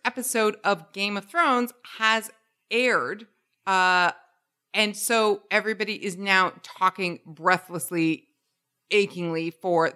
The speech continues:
the next week. Uh, and so kind of creating that suspense also means that in that week, in the time before the next episode is released, or in this case, before Act Two of the musical is released,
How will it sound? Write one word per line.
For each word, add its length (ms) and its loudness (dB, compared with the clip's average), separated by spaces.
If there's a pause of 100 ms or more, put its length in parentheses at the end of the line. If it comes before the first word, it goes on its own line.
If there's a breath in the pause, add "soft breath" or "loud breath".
(140)
the 180 2
next 460 -2
week. 340 -6 (540 soft breath)
Uh, 340 4
and 160 -6
so 140 -6
kind 340 -4
of 120 -6
creating 500 -2
that 280 0
suspense 760 -4 (420)
also 400 2
means 400 2
that 160 -2 (100)
in 160 4
that 260 2
week, 340 0
in 160 4
the 80 2
time 380 0
before 600 2
the 120 -6
next 220 0
episode 400 -2
is 120 -10
released, 360 -2
or 60 -4
in 80 -4
this 160 2
case, 260 -8
before 380 -2
Act 240 -10
Two 280 -6
of 120 -8
the 80 -6
musical 420 4
is 160 -4
released, 380 -2